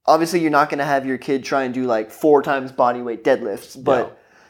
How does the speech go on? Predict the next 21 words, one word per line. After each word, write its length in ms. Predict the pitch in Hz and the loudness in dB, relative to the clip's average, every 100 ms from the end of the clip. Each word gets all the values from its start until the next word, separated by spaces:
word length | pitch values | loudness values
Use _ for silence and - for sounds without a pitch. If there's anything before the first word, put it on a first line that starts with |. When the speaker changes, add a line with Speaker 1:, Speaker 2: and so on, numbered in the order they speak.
| - | -4
Speaker 1:
you 80 | 156 | 2
know, 140 | 135 | 4
if, 180 | 127 151 | 4 2
as 100 | 151 | 4
long 240 | 143 170 | 4 4
as 100 | 196 | 2
you 120 | 190 147 | -2 -4
take 300 | 165 151 151 | -2 -2 -2
them 200 | 143 120 | -4 -4
safely 380 | - 143 151 | 0 0 0
through 220 | 139 143 139 | -2 -2 -2
progression, 520 | - 127 127 127 120 | -2 0 0 0 -6
you 60 | |
know, 60 | 117 | -8
start 260 | 117 143 143 | 0 2 2
with 100 | 143 | 0
a 60 | |
P 200 | - 151 | -2 -2
V 120 | 135 123 | -2 -4
C 240 | - 147 | -2 -2
pipe 400 | 143 143 127 - | 0 -2 -2 -6